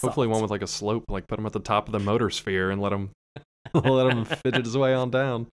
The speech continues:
Speaker 2: Oh, God.
Speaker 1: He's, you know, our introduction to him is, like, he goes up, uh, he gets out of the car with his brother. The brother's the main guy, Charger.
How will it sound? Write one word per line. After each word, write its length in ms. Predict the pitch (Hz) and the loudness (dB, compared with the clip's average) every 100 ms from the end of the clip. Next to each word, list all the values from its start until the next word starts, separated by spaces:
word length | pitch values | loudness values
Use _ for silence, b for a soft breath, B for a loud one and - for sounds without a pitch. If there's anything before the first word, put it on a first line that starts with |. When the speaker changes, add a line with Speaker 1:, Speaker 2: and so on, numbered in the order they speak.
| _ | _
Speaker 2:
Oh, 480 | 117 110 - - - - | -16 -14 -14 -16 -18 -16
God. 360 | - - - - - | -14 -12 -12 -10 -2
Speaker 1:
He's, 260 | 226 240 - | 0 0 -4
you 60 | |
know, 100 | 156 - | -4 0
our 200 | 156 202 | 0 0
introduction 480 | 196 151 143 - 117 | -2 -2 -4 -4 -6
to 40 | |
him 220 | 104 101 | -4 -6
is, 100 | 90 | -6
like, 160 | 95 90 | -6 -6
he 60 | 123 | -6
goes 280 | 120 117 110 | -2 -2 -2
up, 180 | 101 - _ _ _ _ | -4 -6 _ _ _ _
uh, 240 | 90 87 - - 127 | -12 -10 -14 -10 -4
he 60 | |
gets 180 | 143 139 | -2 2
out 20 | |
of 60 | 127 | 0
the 80 | 113 | 2
car 180 | 117 | 2
with 100 | 95 | 2
his 140 | 92 87 | -2 -6
brother. 380 | - 85 52 - | -4 -4 -6 -10
The 40 | 104 | -2
brother's 340 | 120 120 101 | 0 0 -2
the 40 | 98 | -4
main 200 | 90 87 | -6 -6
guy, 240 | 85 - | -6 -6
Charger. 380 | - 92 - - | -4 -4 -4 -14